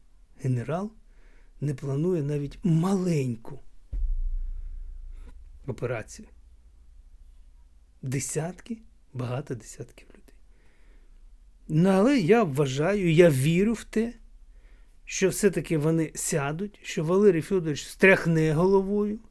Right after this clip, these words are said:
Федорович, зустрінеться з президентом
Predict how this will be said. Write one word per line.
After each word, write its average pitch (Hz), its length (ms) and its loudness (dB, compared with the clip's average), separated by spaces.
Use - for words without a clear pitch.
Федорович, 208 640 -2
зустрінеться 180 840 6
з - 60 -12
президентом 147 760 -4